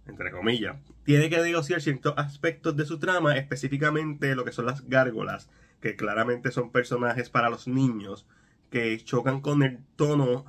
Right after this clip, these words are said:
en general. Lo hicieron bastante bien, o sea, está bien puesta porque uno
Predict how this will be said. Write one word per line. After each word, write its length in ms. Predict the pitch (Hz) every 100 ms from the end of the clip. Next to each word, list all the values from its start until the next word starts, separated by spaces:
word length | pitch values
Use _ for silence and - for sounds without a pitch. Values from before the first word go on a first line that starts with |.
| -
en 160 | 123
general. 300 | 123 131 147
Lo 260 | 127 123 123
hicieron 240 | 135 151
bastante 320 | 208 - 208 170
bien, 140 | 131
o 40 |
sea, 300 | 117 110 92 _ _ _ _
está 160 | _ 120
bien 300 | 131 156 143
puesta 280 | 151 143 131
porque 200 | 117 107
uno 260 | 110 110